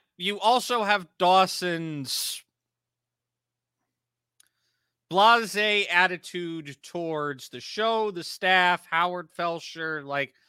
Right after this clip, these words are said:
everything involved, right? So that's a pretty severe detractor. On the other hand,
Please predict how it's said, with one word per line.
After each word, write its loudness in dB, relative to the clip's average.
everything 2
involved, -6
right? 6
So -2
that's 2
a -6
pretty -6
severe -6
detractor. -10
On 4
the 4
other 6
hand, -6